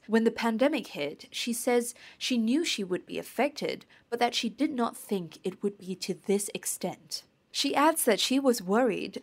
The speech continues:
so when she learnt she could get help in the form of meal deliveries from the Food Bank Singapore and D B S,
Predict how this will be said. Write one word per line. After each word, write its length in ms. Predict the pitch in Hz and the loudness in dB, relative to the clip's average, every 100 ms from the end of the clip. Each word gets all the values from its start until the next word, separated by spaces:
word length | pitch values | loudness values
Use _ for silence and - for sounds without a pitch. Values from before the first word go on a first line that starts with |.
| - | -2
so 180 | - | 2
when 220 | 214 233 214 | 2 2 0
she 340 | - 262 302 | 0 2 2
learnt 380 | 233 175 175 - | 4 0 0 -8
she 260 | - - 277 | -8 -2 -2
could 200 | 311 311 | -2 -2
get 160 | 196 | -4
help 380 | - 190 170 - - | -2 -2 -2 -4 -10
in 100 | 180 | -10
the 60 | 170 | -8
form 280 | - 185 180 | -6 -6 -6
of 120 | 175 | -8
meal 340 | 170 190 262 | -6 -2 -2
deliveries 760 | 247 185 170 190 202 165 180 - | -2 -4 -2 -2 -4 -6 -6 -6
from 220 | 196 185 | -4 -4
the 60 | 175 | -6
Food 380 | - 247 220 | -4 -4 -2
Bank 240 | 190 185 185 | -4 -4 -6
Singapore 560 | - 180 170 175 165 - | -6 -6 -4 -2 -2 0
and 240 | 196 240 | -4 -2
D 140 | 220 | -6
B 240 | 190 170 160 | -6 -4 -4
S, 320 | 165 175 - | -4 -4 -2